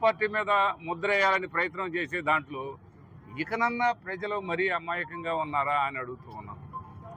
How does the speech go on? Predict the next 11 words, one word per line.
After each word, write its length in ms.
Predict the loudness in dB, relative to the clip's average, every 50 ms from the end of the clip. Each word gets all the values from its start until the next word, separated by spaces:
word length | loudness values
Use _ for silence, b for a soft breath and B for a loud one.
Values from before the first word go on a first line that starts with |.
| -14 -14 -16 -16 -16 -16 -16 -14 -14 -14 -14 -10 -2
ప్రజలు 340 | 0 0 2 2 0 -2 -2
తెలుసుకున్నారు, 840 | -4 -4 -4 -4 -4 -6 -8 -8 -6 -2 0 0 0 0 -2 -8 -8 -14 -18 -20 -20 -18 -18 -18 -16 -16 -16 -16 -16 -16 -14 -6 -2
ప్రజలు 540 | -2 0 0 0 0 0 0 0 -2 -4 -8 -14 -20 -20 -16 -10 -8
అన్ని 200 | -6 -4 -4 -2
విధాలా 380 | -2 0 0 2 2 2 2 0 -2 -8 -8
చూస్తున్నారు. 600 | -8 -8 -8 -8 -8 -4 0 0 0 0 -2 -6 -8 -12 -20 -20 -20 -20 -20 -20 -20 -20 -20 -20 -18 -18 -18 -18 -18 -16 -4 4 8
ఆడవాళ్ళు 500 | 8 8 8 8 4 2 0 0 0 -2
అయితే 260 | -4 -4 -4 -6 -8
పాపం 560 | -6 -2 -4 -4 -4 -6 -10 -10 -10 -10 -12 -14 -16 -18 -18 -18 -18 -18 -18 -18 -16 -16 -16 -16 -16 -16 -16 -16 -16 -16 -16 -16 -16 -16 -14 -14 -14 -14 -14 -14 -14 -14 -14 -14 -14 -16 -16 -16 -16 -14 -14 -10 -4
ఇంటి 360 | 0 2 2 4 6 6 6
ముందే 600 | 8 8 6 6 6 8 8 8 8 6 4 2